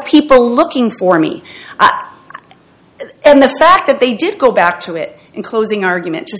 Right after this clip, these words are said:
say, "And he was right." Sometimes the most powerful evidence takes very few words. And I think as trial lawyers, we know that. And so there isn't much more to be said. That speaks for itself, and that's why it was so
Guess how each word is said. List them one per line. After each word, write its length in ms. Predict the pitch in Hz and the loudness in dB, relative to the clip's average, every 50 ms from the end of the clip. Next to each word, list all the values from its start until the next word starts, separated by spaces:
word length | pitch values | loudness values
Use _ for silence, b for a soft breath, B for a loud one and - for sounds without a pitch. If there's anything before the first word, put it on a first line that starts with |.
| - - | -2 0
say, 420 | 233 220 214 208 208 - - - - | 2 0 0 0 -4 -8 -14 -14 -8
"And 160 | 190 180 160 - - - | -6 -4 -4 -4 -6 -6
he 140 | 202 202 202 | -6 -6 -4
was 360 | 180 170 180 180 185 170 165 | -2 0 0 0 0 -2 -2
right." 380 | 151 175 170 156 143 - - - - B B B B B B - | 0 0 0 0 0 -2 -6 -12 -20 B B B B B B 0
Sometimes 440 | - 302 330 339 - 302 254 240 214 | 2 4 4 4 4 2 2 0 2
the 80 | - 202 | 0 0
most 220 | 185 165 - - | 0 0 -2 -4
powerful 540 | - - - - 220 233 240 233 - 202 180 | -8 -6 0 2 4 4 4 4 2 0 2
evidence 380 | 175 170 170 143 147 - - - - - b b b b | 2 0 -2 -4 -8 -8 -8 -8 -8 -8 b b b b
takes 240 | - 180 170 - 156 | -14 -12 -12 -8 -6
very 200 | 160 165 180 175 | -4 -2 -2 -2
few 220 | - 175 180 175 | -4 -6 -6 -6
words. 320 | 147 143 - - - - - - - - B B B B B B B B B B | -6 -6 -8 -8 -8 -6 -6 -8 -8 -12 B B B B B B B B B B
And 120 | 175 175 | -2 -2
I 60 | 175 170 | -2 -2
think 240 | - 214 196 175 | -2 -2 -4 -4
as 80 | 185 - | -4 -4
trial 340 | - - 220 220 208 190 175 | -2 0 2 4 4 4 2
lawyers, 380 | 170 165 160 165 170 165 - B B B - | 2 2 2 0 -2 -4 -6 B B B -10
we 200 | - 208 247 254 | -4 -2 0 2
know 220 | 240 240 262 233 | 4 4 4 2
that. 300 | 175 - - - - - - - B B B B B B B B B | 0 -2 -8 -10 -12 -14 -14 -14 B B B B B B B B B
And 140 | 190 208 208 | -2 0 0
so 120 | 240 247 | 0 0
there 140 | 254 302 339 | 0 2 2
isn't 220 | 349 - - - | 2 2 2 2
much 240 | 285 330 320 - 285 | 2 2 2 0 0
more 160 | 285 294 285 | 0 2 2
to 60 | 277 | 0
be 140 | - - - - - | 0 -2 -4 -2 0
said. 280 | 285 269 214 156 156 165 | 2 2 2 2 2 2
That 180 | 233 - - - - - | 2 2 2 2 -2 -2
speaks 260 | - 285 277 - - - | -2 -2 -2 -2 -4 -4
for 100 | - 220 | -2 -2
itself, 440 | - - - - 208 180 151 - - - - | -2 -2 -2 0 0 0 0 0 -4 -6 -6
and 120 | 214 208 220 | -4 -2 0
that's 260 | 226 247 254 - - | 2 0 0 0 0
why 160 | 220 208 190 | 0 2 2
it 100 | 185 - | 2 0
was 100 | 185 175 - - - | 0 -4 -4 -2 0
so 340 | 196 180 175 175 170 B | 2 2 2 0 -2 B